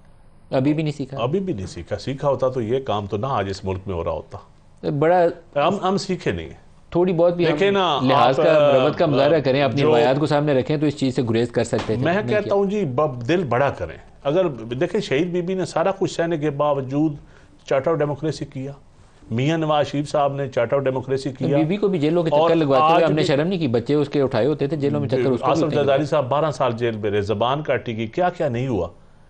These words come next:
Speaker 2: फिर अल्टीमेटली क्या करना पड़ा, फिर बैठना ही पड़ा ना। आज उसी आसिफ अली जरदारी को, जिसकी आप जबान काटते थे, उसको अपने वोट से आपने सदर बनाया ना, तो ये करना पड़ता है ना, फिर कल को करना पड़ता है, आज ही कर लें।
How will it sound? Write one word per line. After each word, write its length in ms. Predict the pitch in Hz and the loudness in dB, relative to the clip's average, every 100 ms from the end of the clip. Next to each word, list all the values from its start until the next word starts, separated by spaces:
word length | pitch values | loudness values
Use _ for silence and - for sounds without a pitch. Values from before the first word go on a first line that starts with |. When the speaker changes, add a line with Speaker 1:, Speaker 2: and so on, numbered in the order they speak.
| - - | -10 -2
Speaker 2:
फिर 120 | 175 | 0
अल्टीमेटली 460 | 190 196 190 175 175 | 2 2 0 0 0
क्या 260 | - 202 | 0 -2
करना 280 | 180 123 120 | 0 -2 0
पड़ा, 220 | 117 156 | 0 0
फिर 120 | 160 | 0
बैठना 360 | 135 139 170 202 | 0 0 0 0
ही 60 | 180 | 0
पड़ा 260 | 117 101 | 0 0
ना। 160 | 107 143 - - - - 143 | -2 -8 -16 -20 -20 -8 0
आज 240 | 156 175 | 2 2
उसी 240 | 185 202 | 0 2
आसिफ 260 | 196 170 180 | 2 4 2
अली 100 | 170 | 2
जरदारी 400 | 143 139 135 165 | 2 2 2 2
को, 180 | 165 151 | 0 0
जिसकी 400 | 147 143 - 151 | -2 -4 -2 0
आप 160 | 131 | 2
जबान 340 | 117 113 113 165 | 0 0 0 0
काटते 340 | 165 139 160 | 0 0 0
थे, 200 | 147 165 165 - - | -2 -2 -4 -16 -4
उसको 240 | 156 - 165 | -2 2 0
अपने 240 | 156 190 | 2 0
वोट 240 | 165 185 | 2 0
से 120 | 185 180 | 0 0
आपने 240 | 170 160 | 0 0
सदर 280 | 156 175 190 | -2 0 0
बनाया 400 | 175 170 202 185 | 0 0 0 0
ना, 160 | 101 - - - - - - - - - - - | -4 -10 -20 -20 -20 -20 -20 -20 -20 -20 -6 -2
तो 60 | |
ये 120 | 214 | 0
करना 300 | 233 226 240 | 0 2 2
पड़ता 340 | 285 202 131 110 | 2 0 2 2
है 80 | 113 | 0
ना, 80 | |
फिर 200 | 147 156 | 0 -2
कल 240 | 143 233 277 | 0 2 2
को 120 | 269 | 2
करना 280 | 202 196 226 | 0 0 0
पड़ता 260 | 233 226 | 0 0
है, 60 | - | 2
आज 240 | 202 269 | 4 4
ही 60 | 294 | 2
कर 220 | 254 220 | 0 0
लें। 140 | 214 | 0